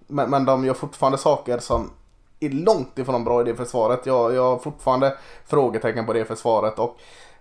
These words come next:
de kan nog inte rädda situationen om inte, om Aaron Rodgers skulle hitta en sån här svacka som han har gjort tidigare säsonger. Eh, så att, eh, för Packers-fansen som, som kan peka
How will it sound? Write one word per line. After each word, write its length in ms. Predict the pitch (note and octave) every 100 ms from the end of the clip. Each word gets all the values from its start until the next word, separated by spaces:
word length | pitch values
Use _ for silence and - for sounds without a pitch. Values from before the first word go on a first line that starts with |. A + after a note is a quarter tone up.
| _ -
de 460 | C3+ E3+ F#3 D#3
kan 220 | - D#3
nog 140 | C#3+ C3+
inte 260 | C3 C3+ B2
rädda 300 | C3 B2 A#2
situationen 640 | A2+ A#2+ A#2+ C3 A#2+ A#2 A#2+ -
om 340 | C#3+ C3+ C3
inte, 300 | C3+ C3 -
om 180 | B2+ A#2+
Aaron 240 | C3 B2+
Rodgers 340 | B2+ A#2 A#2 C3
skulle 200 | C3 B2+
hitta 160 | B2
en 60 | A#2+
sån 100 | B2
här 60 | A#2+
svacka 460 | - - - D3
som 160 | C#3+ C3+
han 100 | C3
har 60 |
gjort 160 | B2 A#2
tidigare 300 | B2+ A2+ G#2
säsonger. 500 | G#2 A#2 A2+ G2 E2+ -
Eh, 520 | B2+ A#2+ G#2+ G2+ G2+ F2+
så 140 | G#2+
att, 260 | G2 - -
eh, 760 | A2 A2 G#2+ G#2+ G2+ F#2 A2
för 140 | - C3
Packers-fansen 1040 | - D3 - B2 - B2 A#2+ A#2 C#3 C3+ - - - - -
som, 240 | - B2 -
som 140 | B2+
kan 180 | B2 A#2+ - -
peka 560 | - C3 - B2 A#2